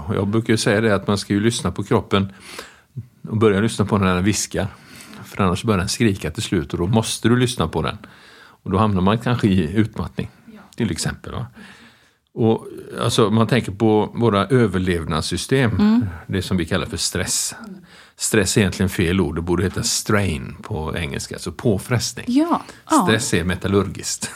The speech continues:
Speaker 1: <laughs> materialstress säger man. Men han som Sailor som myntade det var tydligen, han var, för man var från Tjeckoslovakien som rätte på den tiden. Sen var han inte så bra på engelska, så därför blev det så. Och nu är det så myntat och klart så att nu kör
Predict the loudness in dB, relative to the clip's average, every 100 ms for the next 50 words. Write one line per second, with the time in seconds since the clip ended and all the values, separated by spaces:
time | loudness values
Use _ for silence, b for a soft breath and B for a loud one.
0 | -10 0 0 0 -4 -12 -10 -14 -12 -18
1 | -14 -4 -4 2 0 2 -4 -6 -6 -4
2 | -4 -6 -12 B -14 -14 B B _ -4
3 | -2 -2 -2 -2 -2 0 0 2 -2 -2
4 | -2 0 2 2 2 0 0 0 -4 -2
5 | 0 0 0 0 -4 -4 -6 -4 -2 0
6 | -2 -4 -4 -4 -6 -4 -2 -2 -2 -4
7 | -4 -4 -6 -6 -6 -4 -4 -4 0 0
8 | 0 2 2 4 2 0 -2 -2 -2 -2
9 | -2 0 0 0 0 2 2 -2 -4 0
10 | 0 0 -2 -2 -2 -2 -8 -10 -10 -12
11 | -10 -10 -12 -12 -12 -12 -16 -8 -6